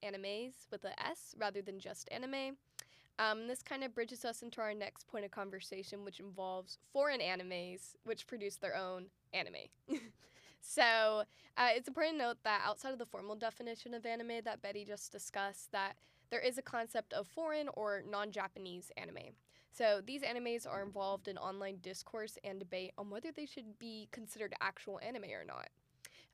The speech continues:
Um, and so, for example, uh, I just wanna go immediately with Avatar, 'cause I feel like that is one that I see online a lot, people discussing if it actually counts as anime or not,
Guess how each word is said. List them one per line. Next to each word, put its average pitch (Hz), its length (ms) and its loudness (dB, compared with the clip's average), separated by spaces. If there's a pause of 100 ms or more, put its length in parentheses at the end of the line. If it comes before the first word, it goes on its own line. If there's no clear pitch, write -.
(100)
Um, 208 260 6
and 202 160 -4
so, 208 320 6
for 233 140 0
example, 196 680 0 (380)
uh, 190 280 6
I 196 80 6
just 208 160 -2
wanna 202 160 2
go 196 360 2 (140)
immediately 233 440 0
with 208 200 -2
Avatar, 185 600 0 (240)
'cause 247 180 -6
I 175 100 4
feel 208 140 -12
like 208 180 -2
that 185 200 0
is 202 180 -4
one 180 300 -4
that 190 140 -10
I - 100 -6
see - 320 -8
online 180 320 -4
a 127 40 -8
lot, - 280 -6
people - 220 -12
discussing - 500 -6
if - 100 -14
it - 60 -4
actually - 300 -8
counts - 340 -10
as 240 120 -8
anime 269 280 -4
or 277 180 -2
not, 277 300 -2